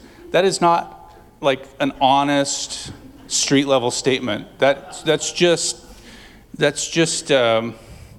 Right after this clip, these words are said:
uh, I'm gonna say something that you're gonna erase later, please. You know, that, I'm going to lunch with my black belt instructor, uh, who lives in Newburgh here. I know I don't look like a black belt, but black belt's in the heart, you know what I'm saying? And, and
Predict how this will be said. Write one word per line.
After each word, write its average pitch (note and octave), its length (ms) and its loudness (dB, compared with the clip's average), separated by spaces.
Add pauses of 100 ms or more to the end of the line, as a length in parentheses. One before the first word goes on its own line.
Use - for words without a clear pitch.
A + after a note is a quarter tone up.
(720)
uh, C#3+ 300 -10
I'm C#3+ 100 2
gonna C#3 140 -2
say C3+ 180 0
something B2+ 300 -2
that A#2+ 120 -8
you're A#2+ 120 -2
gonna A2+ 240 -2
erase A2 340 0
later, A2+ 240 -2
please. A2+ 420 -2
You B2 100 -4
know, A2+ 220 0
that, A2+ 140 -8 (300)
I'm C3+ 80 0
going C#3+ 220 2
to A#2 60 -2
lunch A#2+ 360 0
with A#2 100 2
my G#2+ 140 2
black A#2 320 0
belt A#2+ 180 2
instructor, B2 800 -2
uh, A2+ 360 2
who C3 260 -2
lives A#2+ 240 0
in A#2 100 2
Newburgh B2 320 2
here. B2+ 200 2
I A#2+ 40 4
know B2+ 160 2
I - 20 4
don't A#2+ 160 2
look A2+ 200 -2
like A#2 140 2
a B2 40 -6
black A2+ 300 0
belt, A#2 260 2
but - 220 -4
black C3 220 2
belt's A#2 200 0
in A2 80 -2
the G#2+ 80 -4
heart, A#2 260 2
you B2+ 60 -2
know A#2+ 120 2
what B2 40 2
I'm A#2 80 -2
saying? B2 260 0 (520)
And, A#2+ 260 0 (960)
and C#3 360 0